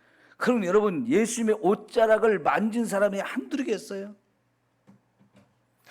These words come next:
근데 아무도, 그 중에 아무도 이 여인 빼고는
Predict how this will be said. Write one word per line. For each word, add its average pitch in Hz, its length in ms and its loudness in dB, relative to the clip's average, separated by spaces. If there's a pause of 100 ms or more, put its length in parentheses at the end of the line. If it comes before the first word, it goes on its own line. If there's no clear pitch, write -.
(140)
근데 233 100 4
아무도, 269 880 6
그 233 140 -2
중에 233 300 0
아무도 196 960 0
이 214 340 0
여인 175 380 0
빼고는 170 680 0